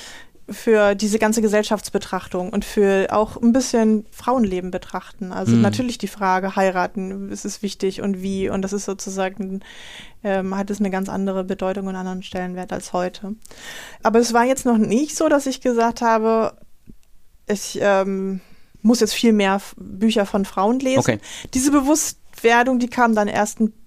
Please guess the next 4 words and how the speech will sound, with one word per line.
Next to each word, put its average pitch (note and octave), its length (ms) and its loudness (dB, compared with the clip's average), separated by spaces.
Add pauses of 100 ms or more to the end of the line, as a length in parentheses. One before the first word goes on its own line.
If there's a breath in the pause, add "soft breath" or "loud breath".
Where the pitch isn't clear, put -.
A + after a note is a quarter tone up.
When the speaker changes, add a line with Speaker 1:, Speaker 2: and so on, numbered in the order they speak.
Speaker 1:
paar - 180 0
Jahre G#3+ 220 0
später. - 680 -8 (580)
Also F3 420 -2